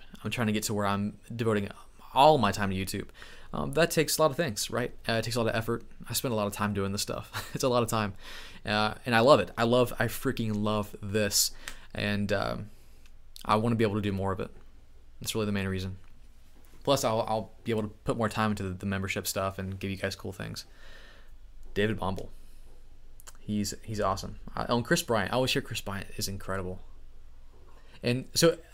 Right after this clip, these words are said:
I, I, I've, I've been asking this to people. As far as the book for C C N A, would it be Odom or Lamley? I hear that Lamley is, like, the best.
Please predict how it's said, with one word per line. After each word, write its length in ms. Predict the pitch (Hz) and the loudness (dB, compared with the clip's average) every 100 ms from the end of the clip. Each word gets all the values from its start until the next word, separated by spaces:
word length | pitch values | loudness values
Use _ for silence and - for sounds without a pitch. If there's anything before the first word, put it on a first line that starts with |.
| - - | -6 0
I, 140 | 131 - | 0 4
I, 280 | 143 - 147 | 6 8 8
I've, 100 | 151 | 8
I've 120 | 147 | 6
been 100 | 156 | 6
asking 320 | 143 143 123 | 6 4 2
this 160 | 110 - | 2 2
to 120 | - | 0
people. 420 | 110 104 101 - - - - - - - - - - | 0 2 0 -2 -10 -10 -10 -10 -10 -12 -12 -10 -2
As 100 | - | 2
far 180 | 135 147 | 6 6
as 80 | 135 | 4
the 60 | |
book 280 | 113 120 - - | 4 2 0 -6
for 120 | 120 | -2
C 160 | 113 120 | 0 2
C 140 | 113 | 0
N 60 | 101 | 0
A, 160 | 95 - - - - - - - - - - - - - - - - | -2 -8 -20 -20 -20 -20 -20 -20 -20 -20 -20 -20 -20 -20 -16 -10 -2
would 100 | 123 | 0
it 120 | 117 | 2
be 420 | 113 107 107 107 98 - - - - - - | 4 4 4 0 -6 -16 -20 -18 -18 -6 4
Odom 420 | 135 160 170 180 - - - - - - | 6 6 2 -2 -8 -20 -20 -20 -12 0
or 120 | 113 | 2
Lamley? 480 | 107 104 98 98 - - - - - - | 4 4 2 -4 -10 -16 -20 -20 -20 -8
I 80 | 113 | 0
hear 140 | 160 | 6
that 100 | 202 | 8
Lamley 320 | 131 143 127 | 8 4 2
is, 80 | 117 | 0
like, 100 | 104 | -4
the 80 | 95 | -8
best. 460 | 92 85 - - | -8 -6 -6 -6